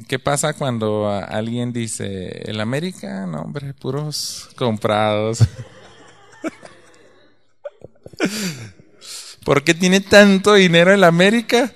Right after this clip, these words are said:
Y, este, a veces no ganan el primer lugar. O sea, a mí me sorprende. O sea, es el equipo que tiene más dinero y a veces no llegaron al primer lugar.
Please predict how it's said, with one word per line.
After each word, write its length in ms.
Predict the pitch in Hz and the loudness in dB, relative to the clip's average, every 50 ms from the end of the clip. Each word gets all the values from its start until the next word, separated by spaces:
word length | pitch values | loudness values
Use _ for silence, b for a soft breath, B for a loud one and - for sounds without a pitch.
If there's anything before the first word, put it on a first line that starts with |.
| B B 175 160 B B _ _ _ _ - | B B -20 -20 B B _ _ _ _ -6
Y, 340 | 139 135 135 131 127 127 123 | -4 -2 0 0 0 0 0
este, 420 | 120 120 123 - - 135 139 139 | 0 -2 -2 -4 -4 -4 -2 0
a 120 | 135 127 | 2 4
veces 300 | 123 123 127 127 - 151 | 4 4 4 4 2 -2
no 200 | 147 147 143 135 | -2 -2 -4 -2
ganan 320 | 135 135 127 127 131 135 131 | -2 -2 -2 -2 -2 -2 -4
el 100 | 127 117 | -4 -6
primer 400 | - - 113 101 104 110 107 120 | -6 -6 -4 -2 -2 -2 -2 -4
lugar. 300 | 131 123 113 123 170 180 | -4 -4 -4 -4 -2 -4
O 100 | 147 123 | -4 -4
sea, 440 | 120 117 107 104 101 - - - - | -6 -6 -6 -6 -8 -8 -10 -10 -8
a 20 | |
mí 140 | 104 104 110 | -6 -6 -4
me 200 | 117 123 123 131 | -2 -2 -4 -4
sorprende. 480 | 131 135 117 107 113 123 131 139 135 | -4 -6 -6 -4 -4 -4 -4 -2 -4
O 80 | 120 113 | -4 -4
sea, 240 | 117 117 104 110 110 | -4 -4 -2 -2 -2
es 120 | 113 110 | 0 0
el 280 | 139 151 156 160 160 160 | 0 0 0 0 0 0
equipo 380 | 151 143 - 151 147 156 175 | -2 -2 -2 -4 -4 -2 -2
que 120 | 170 - 147 | -2 -2 -4
tiene 280 | 135 139 135 139 147 | -4 -2 -2 -2 -2
más 340 | 151 156 160 165 170 175 180 | -2 -2 -2 0 0 0 0
dinero 460 | 180 185 180 175 180 185 175 160 151 | 0 0 0 0 2 2 0 0 -2
y 140 | 165 147 135 | -2 -2 -4
a 100 | 120 120 | -2 -2
veces 300 | 123 127 120 120 131 135 | -2 -4 -4 -4 -4 -2
no 100 | 135 135 | -2 -2
llegaron 500 | 135 131 127 127 127 123 127 127 135 139 | 0 0 0 0 0 0 0 0 0 0
al 140 | 135 120 110 | -2 -2 -2
primer 400 | - - 107 101 104 104 107 113 | -4 -4 -2 0 0 0 0 0
lugar. 240 | 120 117 120 143 | -2 -2 -2 -2